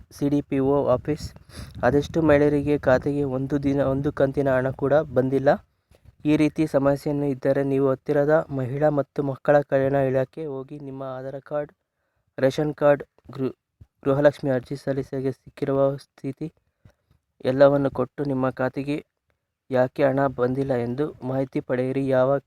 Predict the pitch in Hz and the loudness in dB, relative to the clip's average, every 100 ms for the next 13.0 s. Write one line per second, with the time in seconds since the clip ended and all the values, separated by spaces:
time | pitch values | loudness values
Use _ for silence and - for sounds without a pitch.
0 | - 131 131 135 143 - 135 131 - 135 | -6 -6 -6 -8 -8 -6 -4 -4 -4 -6
1 | 135 135 131 135 131 127 131 135 127 127 | -4 -2 -2 -2 -2 -4 -2 0 2 0
2 | 131 131 131 131 131 131 131 131 127 135 | 0 -2 -2 -2 -2 -2 -2 -2 -4 -4
3 | 131 131 - 127 - 127 - - 127 123 | -4 -6 -8 -14 -8 -8 -8 -8 0 2
4 | 175 _ _ _ - _ _ _ - 139 | 0 _ _ _ -20 _ _ _ 0 2
5 | 143 131 127 151 139 127 - 123 120 147 | 4 2 0 -2 -2 -2 -2 -4 -4 -2
6 | 135 123 123 113 - 123 110 110 131 139 | -2 0 -2 -4 -6 -4 -4 -4 -2 0
7 | 139 - _ - - - - - - 123 | -2 -8 _ -20 -20 -20 -20 -20 -16 -6
8 | 143 127 127 - - 127 127 - 117 117 | -2 -2 -4 -6 -8 -6 -8 -4 -6 -6
9 | - - - _ _ - 143 147 139 139 | -14 -20 -20 _ _ -4 -2 0 -2 -2
10 | 139 143 127 - 143 - 147 135 123 - | 4 6 4 0 -6 -4 0 0 0 -4
11 | 139 135 135 _ _ _ - 131 139 143 | -4 -2 -4 _ _ _ -6 -4 -2 -2
12 | 139 135 - 139 127 127 139 127 131 139 | -2 -2 -4 -2 0 0 -6 -4 0 0